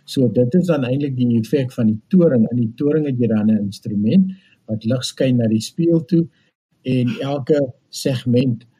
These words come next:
moet dan terugkom presies na die toring toe waar die, waar die lig begin het. En dit is in, in wese die, die, die eksperiment of die manier hoe salt se spieël belyn word. Maar, uh, James Webb het natuurlik nou nie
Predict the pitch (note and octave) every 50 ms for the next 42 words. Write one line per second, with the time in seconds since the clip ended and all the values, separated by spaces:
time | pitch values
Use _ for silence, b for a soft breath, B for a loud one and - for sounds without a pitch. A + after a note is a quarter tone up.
0 | _ _ - A#2+ B2 B2+ A#2 B2+ B2 A#2+ A2+ G#2+ - D3+ D3 C#3+ - - - C3
1 | A#2+ A2 G#2+ - G#2 - - - - D#3+ C#3 - B2 A#2 A2+ G#2+ A2+ A2 - -
2 | C3+ B2+ B2+ B2 A#2+ A#2+ A2 A2 - A2+ G#2 G2 G2+ G2+ G#2+ G2+ G#2+ G#2 G#2 G#2
3 | G#2 G2 G2+ G2 F#2+ G#2 G#2 G#2 G#2+ A2 A2 - - A#2 - - - C3 A#2+ G#2
4 | F2+ F#2+ - B B B B B B B - A#2 A2 B2+ C3+ C#3 D3+ C3 D3+ C3+
5 | B2+ A#2+ - B2 A#2 G#2+ A#2 B2 B2 A#2+ - C3+ A2 A2 A2+ A2 G#2+ A2 A2+ G#2+
6 | G2+ G#2+ A2 G#2 A2 A2 - - - A#2+ G#2 G#2+ G#2 G#2+ G#2+ G#2+ G#2+ b b b
7 | b b - C#3 B2+ - B2+ B2+ A#2+ A2 A2+ A#2+ A#2+ A#2+ C3 C#3 B2+ A#2+ A#2 A2+
8 | A2+ - _ _ - C3+ C3 C#3+ B2+ - - - B2 A#2+ - - - - B2 A#2+
9 | A#2 G2 G2+ G#2 G#2+ G#2+ G2+ G2+ G#2 G2 G2+ F#2+ F2+ F2 D#2+ - _ b b b
10 | b b b b b - A2 A2+ A2+ A2+ A2+ A#2 A#2+ G#2+ A#2 A2 - B2+ B2 C3
11 | B2+ A#2+ A#2 A2 B2 D3 D#3 C3+ B2 A#2+ A2 A#2 A#2+ A#2 A2+ - - C#3 C3+ B2+
12 | B2+ B2+ A2 A2 A#2 A2 G#2+ G#2 G2+ G#2 A2+ C#3+ F3+ F3+